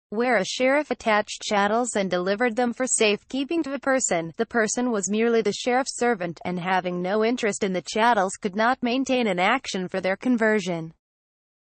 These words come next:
Causes of action for conversion are generally assignable so that the action may be instituted by the assignee. An officer in possession of property may ignore a conversion of the same by a wrongdoer and proceed to sell the property on execution, the purchaser then being permitted to sue the wrongdoer for the conversion of the property.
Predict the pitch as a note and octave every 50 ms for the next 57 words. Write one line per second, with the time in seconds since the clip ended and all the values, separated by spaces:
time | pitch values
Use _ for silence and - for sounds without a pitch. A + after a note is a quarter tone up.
0 | _ _ _ _ _ _ - A#3 A3+ A3+ G#3+ A3 G#3 E3 F3 D3 F3 F3 F3+ G3
1 | - - - F#3+ F#3 F3 - G#3 G3 - G3+ F#3 F3 G3+ A#3+ C4+ G3+ G3 F3 F3
2 | E3+ E3+ E3+ D3 F3+ G3 G3+ A3 A3+ A#3 A#3+ A#3+ B3 A#3+ A3+ - G#3+ G3+ G#3 G#3+
3 | A#3 A#3 G#3 A3 A3+ G#3+ - - - G#3+ G3+ F#3+ - F#3 F3+ F3 F3+ F#3 G3 -
4 | - - G#3+ G#3 G#3+ A3 A#3 A#3+ A3 G3+ G3+ F#3+ G3 A3+ A#3+ - - B3+ A3 C4
5 | C4 B3 C4+ C4+ A3 G#3 F#3+ F#3 F3 G3 F#3+ F#3 - - F#3+ G3 G#3 A3+ B3 B3+
6 | A3+ G3 F#3 D#3+ - _ _ _ _ _ _ _ _ _ _ _ _ F#3+ G3+ F#3+
7 | F#3 F#3+ G#3+ A#3+ - A#3 A3 - A3 G#3 G#3 G3 F3+ G3 E3+ - F#3 G3 G3 -
8 | A#3+ G#3+ F3+ - - - G3+ A3+ B3 - C4+ A#3 G3 G3 G3 F#3+ G#3 B3 C#4 C#4+
9 | C4 A3+ A#3 A3+ A3+ A3+ A3 - - G3 F#3 F3 G#3+ B3+ C4 G#3 A#3 A3+ A3 F#3+
10 | F3+ F#3+ - - G#3+ G#3 G3+ F#3 G3 F#3+ F#3 F3 E3 F3 F#3 G3 G#3 A3+ A3 G3
11 | G#3+ F#3 F#3+ G3 G3 F#3+ F#3 - - F#3 E3+ - - A#3+ C4 G#3+ - F#3 E3+ -
12 | - G3+ G3+ A3+ A#3 G3 F#3+ - - A3+ A#3 B3+ B3+ - G#3 F3+ F#3 F#3+ F3+ F3
13 | F3 F3+ G3+ A#3+ - - B3 - - A#3 A3+ A3 - B3+ B3 B3+ B3+ - - C4
14 | - - - A3 A3 - A3 G#3 - A3 G#3 F#3+ G#3 G#3+ A#3+ B3 A3 A3+ F#3+ F#3
15 | F3 - F#3 F3+ F#3+ G#3 G3 F3+ F3+ D#3+ G#3 G#3+ - A#3 A#3 A#3+ G#3+ G#3 F3+ F3+
16 | F#3+ G#3 A3+ A3+ G3 F#3 F3 E3+ F3 F3+ - - G#3+ G#3+ A3 - G#3 F#3+ E3+ G3+
17 | A3+ C4 B3 A#3 A3 G#3 G#3 G3+ F#3+ F#3 G#3+ - - A3+ G#3 G3+ - G#3 F#3+ F#3
18 | F3 F3 E3+